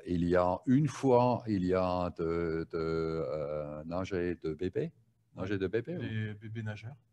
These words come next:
Speaker 1: bébé
Speaker 2: Ouais.
Speaker 1: nageur. Et vous verrez ici, D H M quinze, hein, le va-, le, le limite, c'est vingt. Euh, chlorate,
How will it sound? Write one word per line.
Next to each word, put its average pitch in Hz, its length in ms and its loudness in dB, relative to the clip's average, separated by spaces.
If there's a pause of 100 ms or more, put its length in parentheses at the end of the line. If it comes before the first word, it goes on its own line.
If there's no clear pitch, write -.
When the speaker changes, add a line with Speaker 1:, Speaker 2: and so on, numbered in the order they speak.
(120)
Speaker 1:
bébé 87 180 2
Speaker 2:
Ouais. 98 60 4
Speaker 1:
nageur. 110 520 0 (500)
Et 101 240 6
vous 110 120 0
verrez 143 400 6
ici, 123 360 2
D 107 200 6
H 120 260 4
M 123 320 2
quinze, 127 580 4 (340)
hein, 123 200 0 (300)
le 85 80 -2
va-, 98 320 4
le, 90 420 2
le 87 140 0
limite, 120 320 4
c'est - 180 0
vingt. 143 320 2 (680)
Euh, 87 180 2
chlorate, 160 720 8